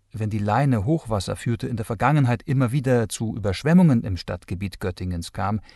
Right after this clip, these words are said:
wurden zwischen zweitausendeins und zweitausenddreizehn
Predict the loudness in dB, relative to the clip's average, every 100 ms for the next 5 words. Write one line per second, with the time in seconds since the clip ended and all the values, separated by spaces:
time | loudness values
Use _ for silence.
0 | _ -16 -4 -2 2 2 2 0 -4 -2
1 | 0 0 0 -2 -2 -2 -2 0 2 2
2 | 0 -6 -12 -10 -2 0 0 -4 -2 -2
3 | 2 0 2 0